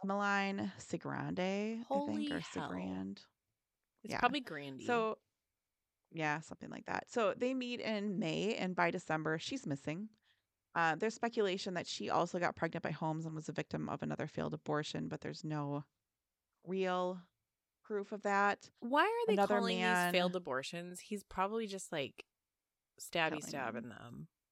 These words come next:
Speaker 2: Like, it's
Speaker 1: Yeah,
Speaker 2: like,
Speaker 1: something like
Speaker 2: "I'm gonna
Speaker 1: that.
Speaker 2: abort the baby. I'm gonna stab you in your heart." Like, I,
Speaker 1: <laughs>
Speaker 2: I
Speaker 1: Like,
Speaker 2: really don't think
Speaker 1: "Here's
Speaker 2: that
Speaker 1: how
Speaker 2: he
Speaker 1: I
Speaker 2: was
Speaker 1: do it.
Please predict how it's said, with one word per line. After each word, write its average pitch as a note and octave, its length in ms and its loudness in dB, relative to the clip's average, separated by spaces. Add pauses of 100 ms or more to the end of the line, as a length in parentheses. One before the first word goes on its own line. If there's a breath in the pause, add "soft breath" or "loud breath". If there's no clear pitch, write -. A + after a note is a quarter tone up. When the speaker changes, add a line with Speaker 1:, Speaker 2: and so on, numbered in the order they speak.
(380)
Speaker 2:
Like, F#3 200 -4 (220)
it's A#3+ 80 -2
Speaker 1:
Yeah, D#3 160 4
Speaker 2:
like, F3 180 0
Speaker 1:
something - 100 -10
like D#3+ 100 2
Speaker 2:
"I'm F3 80 -4
gonna F#3+ 200 0
Speaker 1:
that. G3 120 0
Speaker 2:
abort G#3+ 300 -2
the A#3 80 -2
baby. A3 480 0
I'm D3+ 160 -6
gonna D3+ 160 -8
stab D3 420 -4
you D3+ 180 -10
in D3+ 140 -8
your D3 180 -6
heart." - 360 -14 (800)
Like, F3+ 200 -4
I, F#3 160 0 (340)
Speaker 1:
<laughs> - 960 -18
Speaker 2:
I C4 120 10
Speaker 1:
Like, C4 160 8
Speaker 2:
really D4 200 8
don't C4 340 2
think G#3+ 120 4
Speaker 1:
"Here's C4+ 140 2
Speaker 2:
that G#3 80 4
Speaker 1:
how A#3+ 100 8
Speaker 2:
he A3+ 60 12
Speaker 1:
I G#3+ 60 12
Speaker 2:
was G3+ 100 10
Speaker 1:
do D#3 160 8
it. D3 40 8